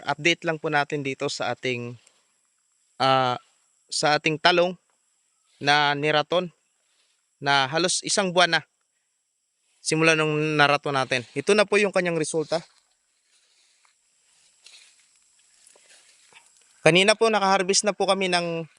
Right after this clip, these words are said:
mga bunga nito at makikita po natin yung kanilang mabilis na paglaki. Although,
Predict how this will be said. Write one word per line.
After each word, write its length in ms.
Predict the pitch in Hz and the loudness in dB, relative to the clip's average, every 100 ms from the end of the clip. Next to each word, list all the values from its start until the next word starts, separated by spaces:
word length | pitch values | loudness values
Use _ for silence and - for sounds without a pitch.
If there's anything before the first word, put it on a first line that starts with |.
| _ - _ _ | _ -20 _ _
mga 320 | 135 147 143 | -4 0 0
bunga 320 | 135 147 147 | 0 -4 -4
nito 320 | 147 147 139 - _ _ _ _ _ _ _ _ | -4 -2 -4 -4 _ _ _ _ _ _ _ _
at 480 | 151 151 143 139 - _ _ _ _ | 2 2 2 0 -2 _ _ _ _
makikita 420 | - 151 170 185 | -4 -4 0 -2
po 140 | 170 175 | -2 0
natin 420 | 165 160 156 147 - | 0 2 -2 -4 -6
yung 240 | 143 147 | -6 -4
kanilang 480 | 151 151 147 143 143 - _ _ _ _ - | -4 -2 -2 -2 -6 -16 _ _ _ _ -8
mabilis 540 | 135 135 151 - - | -6 -2 -2 -2 -2
na 160 | 147 139 | -2 -2
paglaki. 480 | 135 131 127 127 - _ _ - | -4 -2 -4 -8 -12 _ _ 0
Although, 400 | 247 196 220 | 0 4 2